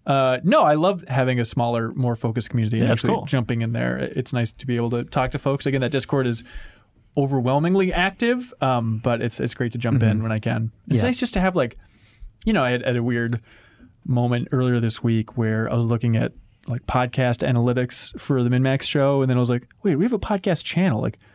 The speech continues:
Speaker 1: let me just share the data with everybody. Like, what's the downside of saying, 'Hey, here's exactly how many subscribers
Speaker 2: Yeah.
Speaker 1: we have. Here's what devices they listen to, like, listen on.'" It's like,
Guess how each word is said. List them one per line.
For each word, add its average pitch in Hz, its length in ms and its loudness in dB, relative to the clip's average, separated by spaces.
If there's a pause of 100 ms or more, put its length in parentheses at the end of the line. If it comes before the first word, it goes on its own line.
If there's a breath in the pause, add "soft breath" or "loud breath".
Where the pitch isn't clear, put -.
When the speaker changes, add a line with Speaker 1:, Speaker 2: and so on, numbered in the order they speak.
(360 soft breath)
Speaker 1:
let 247 60 2
me 381 60 2
just 370 160 0
share 202 480 2 (520)
the 156 100 2
data 131 420 0
with 120 120 -2
everybody. 117 260 0
Like, 117 100 -2
what's 196 100 -2
the - 40 -2
downside 151 540 2
of 135 80 0
saying, 127 280 0
'Hey, 220 240 0
here's 165 280 2
exactly 131 400 0
how 156 100 2
many 185 100 2
subscribers 156 460 2
Speaker 2:
Yeah. 151 60 0
Speaker 1:
we 151 80 2
have. 151 240 2
Here's 151 260 0
what 151 220 -2
devices 139 420 0
they 190 140 2
listen 127 340 0
to, 143 400 0
like, 127 180 -2
listen 139 300 -2
on.'" 123 400 0
It's 156 140 -2
like, 135 140 -2